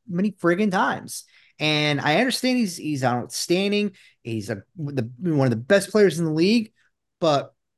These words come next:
stop turning the puck over, different conversation. But, um,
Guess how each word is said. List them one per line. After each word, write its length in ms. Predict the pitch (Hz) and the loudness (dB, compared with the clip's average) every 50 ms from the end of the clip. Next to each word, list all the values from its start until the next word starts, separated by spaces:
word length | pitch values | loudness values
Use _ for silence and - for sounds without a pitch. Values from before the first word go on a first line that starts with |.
| _ _ | _ _
stop 340 | - - - - 196 139 - | -16 -14 -8 -8 -8 -6 -4
turning 200 | - 180 175 175 | -2 -2 0 0
the 80 | 165 - | -2 0
puck 240 | - 180 170 175 | 2 2 2 4
over, 380 | 185 180 170 180 180 170 - _ _ - | 2 2 4 4 2 0 -2 _ _ -6
different 240 | 180 180 185 156 | -6 -6 -4 -4
conversation. 760 | 165 170 165 147 135 - - 156 151 139 - 160 156 147 151 _ _ - _ _ _ _ _ _ _ | -2 -2 0 0 -2 -2 -2 -2 -2 -2 -4 -4 -6 -6 -8 _ _ -20 _ _ _ _ _ _ _
But, 220 | - 135 143 139 135 | 2 4 4 6 6
um, 420 | 131 127 123 120 113 113 107 | 6 4 4 4 2 0 -4